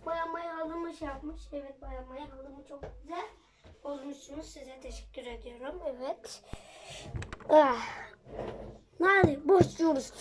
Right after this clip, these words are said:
Oy. Bak. Niye böyle olmuş? Başlayalım. Sakin. Tamam. Kameramızı sakince. Tak.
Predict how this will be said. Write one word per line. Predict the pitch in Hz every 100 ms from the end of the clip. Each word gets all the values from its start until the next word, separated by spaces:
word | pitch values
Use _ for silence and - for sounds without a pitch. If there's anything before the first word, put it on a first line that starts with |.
| - - - - - -
Oy. | 359 392 - - 311
Bak. | 269 294 - - - - - - -
Niye | 1077 1077 381 294
böyle | 269 254
olmuş? | 269 - - - _
Başlayalım. | 381 349 - 269 254 262 359 - - _
Sakin. | - 370 320 - - - -
Tamam. | 359 302 285 -
Kameramızı | 392 392 359 320 311 294 320
sakince. | - - 403 349 302 - 285 294 370 - - - - - - - - - - - - - 453 -
Tak. | 466